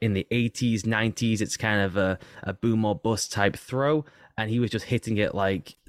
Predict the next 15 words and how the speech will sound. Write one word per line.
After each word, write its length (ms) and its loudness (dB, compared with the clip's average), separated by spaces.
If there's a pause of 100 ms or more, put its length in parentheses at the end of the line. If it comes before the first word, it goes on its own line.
(100)
Tom 280 0
Brady 280 2
hitting 240 0
a 40 -2
crossing 380 2
route. 240 2
So 120 0
it 20 2
was 100 2
just 180 -2
insane. 380 0
You 100 2
cannot 380 -2
sustain 540 2
that 240 2